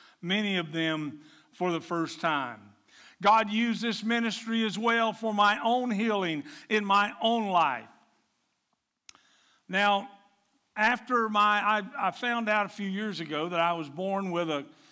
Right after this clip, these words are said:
a heart defect and started giving me trouble maybe fifteen years ago.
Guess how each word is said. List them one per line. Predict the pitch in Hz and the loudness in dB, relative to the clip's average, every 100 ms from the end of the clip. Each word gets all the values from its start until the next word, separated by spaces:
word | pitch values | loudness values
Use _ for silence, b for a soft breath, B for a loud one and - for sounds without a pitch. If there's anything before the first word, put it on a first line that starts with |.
| b b b b - - | b b b b -16 -8
a | |
heart | 147 220 277 - | -4 0 0 0
defect | 165 156 - 151 180 - | -4 -4 -2 0 0 -2
and | 170 156 143 | -4 -4 -4
started | - 208 208 175 | -4 -2 -2 -2
giving | 190 185 165 | -4 -2 -4
me | 160 | -6
trouble | - 185 180 180 | -4 -2 -2 -2
maybe | 170 165 156 | -2 -2 -4
fifteen | 151 190 185 196 170 | -8 -10 -8 -8 -6
years | 165 175 160 | -4 -4 -4
ago. | 156 143 135 135 135 | -6 -4 -4 -4 -8